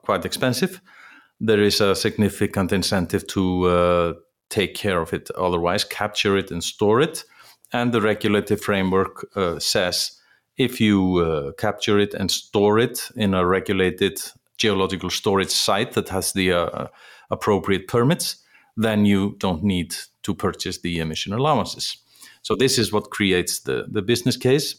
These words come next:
And the flip side of that is the economy of our, uh, method, which is a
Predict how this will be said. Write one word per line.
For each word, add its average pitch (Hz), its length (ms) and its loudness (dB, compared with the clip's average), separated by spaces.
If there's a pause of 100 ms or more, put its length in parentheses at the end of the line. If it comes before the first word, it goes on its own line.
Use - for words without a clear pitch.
And 107 180 0
the 107 140 2
flip 113 320 -2
side 101 220 0
of 90 120 -2
that 95 240 -2
is 95 300 -4 (100)
the 92 280 -2
economy 95 720 0 (400)
of 95 260 -2
our, 90 500 2
uh, 85 220 -4
method, 107 460 -2
which 101 260 -2
is - 220 -6
a 76 240 -6